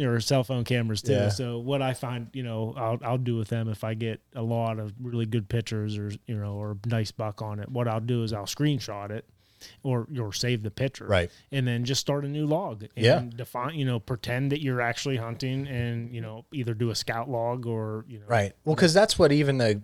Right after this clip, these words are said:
Speaker 2: the, like how we were saying earlier about with j-, guys that have been doing this for years and keeping logs online, that's, they were using the trail cam data, like, like what they were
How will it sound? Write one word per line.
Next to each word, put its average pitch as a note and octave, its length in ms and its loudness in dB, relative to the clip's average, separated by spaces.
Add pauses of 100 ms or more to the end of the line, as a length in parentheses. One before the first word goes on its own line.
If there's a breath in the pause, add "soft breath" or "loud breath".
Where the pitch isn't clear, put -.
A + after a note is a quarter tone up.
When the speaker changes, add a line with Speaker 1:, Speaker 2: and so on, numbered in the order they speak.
Speaker 2:
the, B2 140 -2
like A2+ 200 4
how A#2+ 80 0
we A2+ 120 0
were A#2 100 4
saying G#2+ 240 0
earlier A#2 280 4
about F#2 380 2
with G2 220 -6
j-, G#2 180 -2 (280)
guys G#2+ 220 4
that G#2 160 2 (240)
have A2 320 4
been G2 180 0
doing F#2+ 260 -2
this F2+ 120 -4
for F#2+ 160 -6
years G2+ 400 2
and G2+ 80 -2
keeping G2 240 -6
logs F#2+ 300 -2
online, A2+ 300 0
that's, D3 220 0
they C#3+ 200 6
were E3 100 4
using D#3+ 400 2
the A2 80 2
trail A#2 320 4
cam A#2 320 -2
data, B2+ 480 2 (220)
like, G2+ 280 0 (200)
like A2 240 -2
what A#2+ 220 2
they B2+ 100 4
were A#2 280 2